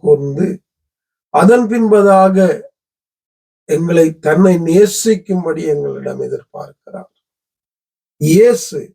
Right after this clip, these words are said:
தன்னுடைய ஜீவனை, தன்னுடைய சரீரத்தை, தன்னுடைய இரத்தத்தை எங்களுக்காக கொடுத்து, அதன் பின்பதாக அவரை நாங்கள் அன்பு கூற வேண்டும்,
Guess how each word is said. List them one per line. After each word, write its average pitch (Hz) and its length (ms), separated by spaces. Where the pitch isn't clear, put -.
தன்னுடைய 208 380
ஜீவனை, 202 520
தன்னுடைய 208 340
சரீரத்தை, 208 680
தன்னுடைய 196 420
இரத்தத்தை 190 680
எங்களுக்காக 151 640
கொடுத்து, 139 460
அதன் 240 360
பின்பதாக 226 640
அவரை 185 200
நாங்கள் 160 320
அன்பு 147 220
கூற 147 160
வேண்டும், 67 440